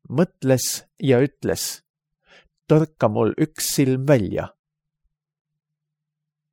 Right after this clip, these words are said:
Selline on kadedus. Seevastu südamerahu on terviseks isegi siis,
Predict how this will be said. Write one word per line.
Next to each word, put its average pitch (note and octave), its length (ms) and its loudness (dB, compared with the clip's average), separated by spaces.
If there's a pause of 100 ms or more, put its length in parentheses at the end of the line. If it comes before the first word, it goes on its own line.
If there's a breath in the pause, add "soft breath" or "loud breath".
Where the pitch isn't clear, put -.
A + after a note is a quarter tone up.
(2000)
Selline C3+ 520 0
on A#2+ 160 -4
kadedus. G2+ 720 -2 (500)
Seevastu A2+ 720 0
südamerahu C#3 880 0
on B2 180 -2
terviseks B2 640 0
isegi A#2 400 -2
siis, D#3+ 520 -2